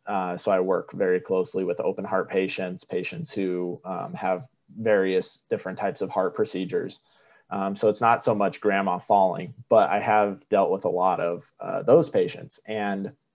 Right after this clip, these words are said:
I know just from my experience of seeing these people at the hospital,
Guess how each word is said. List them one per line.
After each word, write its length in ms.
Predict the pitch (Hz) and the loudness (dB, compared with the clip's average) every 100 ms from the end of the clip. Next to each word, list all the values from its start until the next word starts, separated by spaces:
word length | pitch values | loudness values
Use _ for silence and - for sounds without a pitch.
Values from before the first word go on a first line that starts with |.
| _ _ _ _ _ - | _ _ _ _ _ -8
I 140 | 117 | -4
know 280 | 120 123 123 | 2 4 4
just 260 | 117 110 - | 4 2 2
from 160 | 107 | -2
my 180 | 104 98 | 0 0
experience 520 | 98 - 98 98 104 | -2 -2 -2 -2 -4
of 100 | 101 | -6
seeing 320 | - 104 104 | -6 -4 -4
these 160 | 98 98 | -4 -6
people 280 | - 113 101 | -6 -2 -2
at 60 | |
the 80 | 95 | -2
hospital, 680 | 90 92 92 - 123 139 | -6 -8 -6 2 4 2